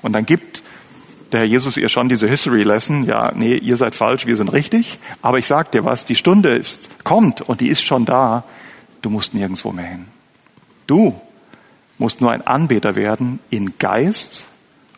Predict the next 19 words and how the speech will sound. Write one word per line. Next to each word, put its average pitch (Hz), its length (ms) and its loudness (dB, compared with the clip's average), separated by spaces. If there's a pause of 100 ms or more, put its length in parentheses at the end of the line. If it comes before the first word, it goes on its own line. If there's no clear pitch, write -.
(100)
und 110 200 -4
in 101 260 -6
Wahrheit.“ 98 560 -10 (800)
In 104 160 -2
Geist 131 360 0
heißt 151 200 0
nicht 190 160 2
automatisch 135 460 2
im 104 120 0
Heiligen 131 340 2
Geist, 113 280 -2
auch 120 80 0
wenn 113 80 0
das 113 140 0
heute 120 160 2
unser 113 180 0
Thema 131 300 0
ist, 110 80 -6
sondern 113 300 0